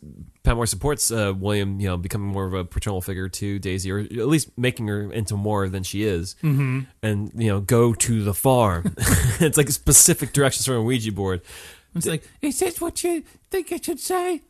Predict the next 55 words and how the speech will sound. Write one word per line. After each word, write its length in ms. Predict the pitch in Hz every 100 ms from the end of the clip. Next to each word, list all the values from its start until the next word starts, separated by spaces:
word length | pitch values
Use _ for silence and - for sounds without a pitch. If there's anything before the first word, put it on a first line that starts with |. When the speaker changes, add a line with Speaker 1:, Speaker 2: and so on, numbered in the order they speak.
| _ _
Speaker 2:
It's 100 | 110
like, 140 | 120 110
"Y-, 80 | 104 -
yes, 460 | 165 175 98 -
yes." 520 | 165 240 240 - - -
Speaker 1:
And 140 | 139
what 80 | 135
does 100 | 147
she 100 | -
do? 180 | 190 208 139
She 160 | -
goes 220 | 110 107 -
to 80 |
the 60 | 131
Speaker 2:
She 40 |
Speaker 1:
farm. 120 | 135 147
Speaker 2:
goes 60 |
to 80 | 117
the 80 | 165
farm, 280 | 160 214 185
and 100 | 143
Mister 220 | 156 180
Mason 340 | 160 165 175 185
is 100 | 180
a 80 |
gentleman. 480 | 175 202 160 117 101
Speaker 1:
Yeah, 140 | 120 170
and 100 | -
now, 140 | 151 156
Dave, 260 | 147 117 -
if 140 | 123
you 80 | 185
were 60 | 254
to 60 |
get 160 | 185 -
specific 480 | - 123 170 156 120
directions 340 | 120 120 113
from 120 | 120
a 100 | 113
Ouija 260 | 113 120 107
board, 280 | 87 87 92
would 160 | 123
you 80 | 151
follow 300 | - 143 127 104 87
them? 100 | 104 87 - _ _ _ _ _ _ _ _ _ -
Speaker 2:
Depends 400 | 123 135 143 139
on, 340 | 131 131 123
on 180 | 127 131
my, 280 | 127 123 123
uh, 240 | 120 117 113 - - _
state 280 | - 143 131
of 60 | 123
mind, 300 | 139 165 107
I 140 | 101
guess. 880 | - - - - 131 - - - 180